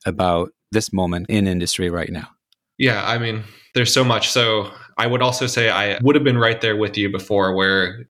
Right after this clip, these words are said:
Speaker 2: five years ago in my life where I thought I was gonna be an academic, I was like, "Oof, manufacturing, that's not really my world." And now that I'm involved in it, I find it endlessly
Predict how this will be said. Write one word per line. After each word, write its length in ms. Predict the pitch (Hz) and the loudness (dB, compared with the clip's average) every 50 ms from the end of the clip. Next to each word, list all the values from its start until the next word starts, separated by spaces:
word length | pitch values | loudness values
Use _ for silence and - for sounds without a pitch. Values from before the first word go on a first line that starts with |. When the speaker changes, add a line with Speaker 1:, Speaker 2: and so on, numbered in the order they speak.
| _ _ | _ _
Speaker 2:
five 240 | - 117 110 110 110 | -2 -2 -2 0 0
years 240 | 113 107 104 101 101 | 0 -2 0 0 -2
ago 600 | 104 92 101 95 95 95 98 98 95 95 95 98 | -2 -2 0 0 2 2 2 2 0 0 -2 -4
in 680 | 98 98 - 98 95 95 95 92 92 92 92 95 95 98 - | -4 -2 -2 0 0 0 -2 -4 -6 -6 -8 -10 -10 -10 -8
my 380 | 107 98 98 92 92 92 90 | -4 -2 -2 0 0 -2 -2
life 220 | 92 95 98 95 - | 0 -2 -2 -4 -2
where 120 | 95 92 92 | -4 -4 -2
I 20 | |
thought 160 | 92 95 92 | -2 -2 -4
I 40 | 92 | -4
was 100 | 92 - | -4 -6
gonna 160 | - 95 95 | -10 -8 -4
be 80 | 92 95 | -4 -2
an 80 | 92 | -2
academic, 460 | 95 95 - - - 101 101 95 87 - | -2 -2 -4 -4 -4 -4 -4 -4 -4 -6
I 40 | 90 | -8
was 100 | 90 90 | -6 -6
like, 160 | 90 87 - | -6 -6 -4
"Oof, 280 | 113 104 98 101 - - - | -6 -6 -6 -6 -10 -6 -4
manufacturing, 580 | 110 104 101 98 - 104 101 - - 90 92 - | -4 -4 -4 -4 -4 -4 -4 -4 -6 -14 -8 -6
that's 160 | 120 113 - | -4 -4 -2
not 180 | 120 110 101 98 | 0 -2 0 0
really 200 | 104 101 98 98 | 0 0 0 0
my 160 | 98 92 92 | 0 0 -2
world." 500 | 90 101 101 104 101 95 92 92 95 95 - | -2 -2 -2 0 0 0 -2 -2 -4 -4 -2
And 200 | 98 101 98 101 | -2 -2 0 -2
now 540 | 104 104 104 101 98 98 95 92 95 95 - - | -2 -2 -2 0 0 -2 -2 -4 -6 -10 -8 -6
that 120 | 110 107 | -4 -4
I'm 120 | 101 98 | -2 -2
involved 380 | 98 101 98 95 95 101 101 - | -4 -4 -2 -2 -2 -2 -2 -2
in 100 | 98 92 | -2 -2
it, 160 | 90 - - - | -2 -2 -2 -4
I 100 | 92 95 | -6 -4
find 200 | - 98 98 98 | -4 -4 -2 -2
it 140 | 98 98 - _ | -4 -6 -8 _
endlessly 800 | - 104 104 104 107 107 104 - - 101 85 85 85 - 98 | -6 -4 -4 -2 -4 -4 -4 -2 -2 -2 -2 -2 -2 -4 -8